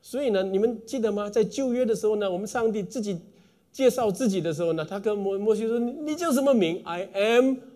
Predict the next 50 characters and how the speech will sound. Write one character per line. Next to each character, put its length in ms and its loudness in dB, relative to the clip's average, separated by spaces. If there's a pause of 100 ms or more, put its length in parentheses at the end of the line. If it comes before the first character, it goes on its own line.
(380)
who 320 -2
I 160 -4
am。” 320 6
<laughs> 160 4
对， 220 8
就 200 2
是 160 0
这 120 0
句 160 -2
话 180 -2
了。 100 -4 (560)
所 160 0
以 120 4
约 100 6
翰 260 0
福 160 0
音 140 4
是 220 -4 (500)
继 140 -10
续 100 -4
把 240 -4
这 120 -6
个 180 -8
“I 240 -10
am”， 360 -10
我 220 -12
就 200 -16
是 220 -18 (220)
那 200 -8
一 100 -6
位、 240 -12 (1160)
那 220 -14
个 120 -8
的 100 -4
上 300 -12
帝、 60 -20 (100)
那 240 4
个 80 -4
的 100 -4
神 260 -6
的 120 -6
儿 180 -8
子、 140 -20 (400)
那 200 -6
个 120 -6
的 100 -8
救 300 -10
主。 180 -16 (840)
啊， 420 -10
那 240 -4